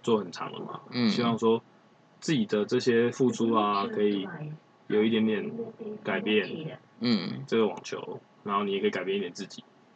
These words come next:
Speaker 2: 嗯。
Speaker 1: 大概是这样。
Speaker 2: 好哦，那最后这个问题是我每次访问的都会问一样的话，就是如果让你重新回到学生时期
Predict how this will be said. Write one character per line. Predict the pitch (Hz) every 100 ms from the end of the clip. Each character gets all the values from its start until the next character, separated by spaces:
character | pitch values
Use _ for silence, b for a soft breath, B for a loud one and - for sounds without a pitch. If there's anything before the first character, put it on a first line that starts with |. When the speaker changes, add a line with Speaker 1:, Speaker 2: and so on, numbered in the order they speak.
| -
Speaker 2:
嗯。 | 117 113 98
Speaker 1:
大 | 104 98
概 | 135
是 |
这 | -
样。 | - - _ _ _ - -
Speaker 2:
好 | - 123
哦， | 117 120 123 123 B B B -
那 | 160 147 131 123 120 107 - - B B -
最 | - 175
后 | 156
这 | 139
个 | 139 135
问 | 143
题 | 120 101
是 | - 123 113 104 98 80 -
我 | 120 117 110
每 | 117
次 | 113 160
访 | 123 107 87 135
问 | 139 107
的 | 90
都 | - 120
会 | 139 117
问 | 123 123 95 78 71 -
一 | 123 135
样 | 127
的 | 110
话， | 101 - - -
就 | 139
是 | 160 131 - B B
如 | 170 185
果 |
让 | 160 156
你 | 120 107
重 | 101 - 117
新 | 113 131
回 | 127 110
到 | 113 117 110
学 | 110 123
生 | 110 127 120 131 - - -
时 | - 123
期 | 123 - 110